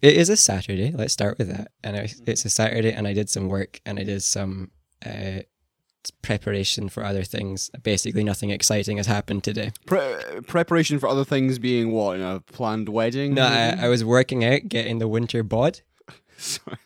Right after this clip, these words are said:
Speaker 2: Wait, sorry, what?
Speaker 1: It's just, you gotta work out at least four hours a day in preparation for the winter.
Speaker 2: Well, I mean, James, the, the usual principle is that it's a summer bod.
Speaker 1: No, you want to, you want to bulk up for the winter so you stay warm.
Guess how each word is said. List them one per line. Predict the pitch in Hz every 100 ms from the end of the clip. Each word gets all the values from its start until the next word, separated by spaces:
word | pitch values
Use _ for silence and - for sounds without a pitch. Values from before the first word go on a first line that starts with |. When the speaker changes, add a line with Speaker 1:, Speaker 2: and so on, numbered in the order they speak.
| _ _
Speaker 2:
Wait, | 120 -
sorry, | - - 107
what? | 101 185 - - _ - _ 247
Speaker 1:
It's | 143 -
just, | 160 - 160
you |
gotta | 156 180 175
work | 180 175 196
out | 180
at | 117 123
least | 139 -
four | - 160 156
hours | 151 151 139
a | 131
day | 156 113
in | 101 101
preparation | 123 123 131 123 131
for | -
the | 135 120
winter. | 156 190 - - _ _ _ _ _ _ _ - _ _
Speaker 2:
Well, | 254 -
I | 226
mean, | 226 202 _ _
James, | 202 208 175
the, | 185 175
the | 170 165
usual | 196 226 254
principle | 190 170 143
is | 120
that | 110
it's | 104
a |
summer | 104 123 101
bod. | 67 69
Speaker 1:
No, | 170 190
you | 180
want | 190 202
to, | 180
you | 160
want | 170 190
to |
bulk | 151 160 160 -
up | 160 -
for | 156
the | 135
winter | 113 147 160 123
so | - 117
you | 113
stay | - 123
warm. | 107 147 - 220